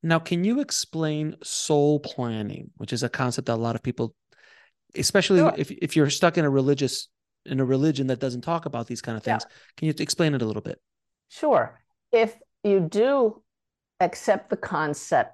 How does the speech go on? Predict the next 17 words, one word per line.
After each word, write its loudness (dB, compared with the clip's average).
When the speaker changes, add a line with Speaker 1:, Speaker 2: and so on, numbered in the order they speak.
Speaker 2:
that 0
this -4
is -4
a -4
bit 4
of -2
a -2
simulation, -2
let's -6
not -2
get -4
locked 0
into -2
that, 2
it's -2
a 0
metaphor, -2